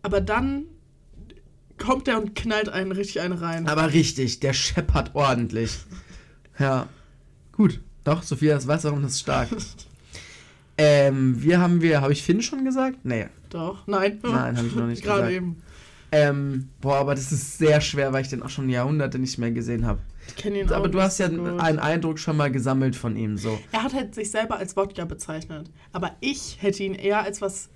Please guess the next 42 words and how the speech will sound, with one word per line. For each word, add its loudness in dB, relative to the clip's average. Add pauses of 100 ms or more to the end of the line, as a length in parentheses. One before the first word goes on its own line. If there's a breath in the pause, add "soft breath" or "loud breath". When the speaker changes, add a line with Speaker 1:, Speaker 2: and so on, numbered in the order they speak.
(100)
Speaker 1:
was -4
Schwächeres, -4
also -4 (400 loud breath)
als -4
so 0
ein -6 (400)
gut -4
bekömmliche, -2
also -4
wo -2
man 2
auch -4
mehr -2
von -4
trinken -6
kann. 4
Speaker 2:
Ja, 4 (400)
ich -2
glaub 2
auch. 2
Ich -10
glaub, 0 (340)
so -4
meine 2
Erfahrung 0
ist, -8 (640 soft breath)
Finn 4
ist -4
jemand, -2
mit -2
dem 2
hab 0
ich -6
immer -2
in 2
der 2
Schule -6
sehr -2
f-, -8
gerne 2
Zeit -2
verbracht. -2